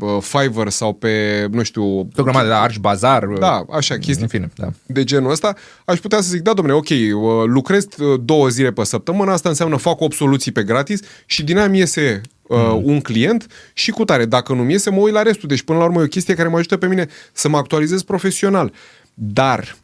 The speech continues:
Speaker 1: am întâlnit și o situație foarte neplăcută, uh, în care,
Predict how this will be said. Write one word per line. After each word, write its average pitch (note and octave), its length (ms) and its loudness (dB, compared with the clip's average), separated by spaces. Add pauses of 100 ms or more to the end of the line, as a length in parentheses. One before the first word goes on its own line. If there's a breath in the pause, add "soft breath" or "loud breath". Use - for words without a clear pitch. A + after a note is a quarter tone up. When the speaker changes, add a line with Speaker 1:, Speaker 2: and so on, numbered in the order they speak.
(240)
Speaker 1:
am A2+ 200 0
întâlnit A#2+ 440 0
și - 180 -2
o C3 460 2
situație B2+ 460 -4
foarte B2 320 -4
neplăcută, A2 640 -6 (520 soft breath)
uh, A2+ 100 -4 (320)
în A#2+ 120 0
care, B2+ 720 0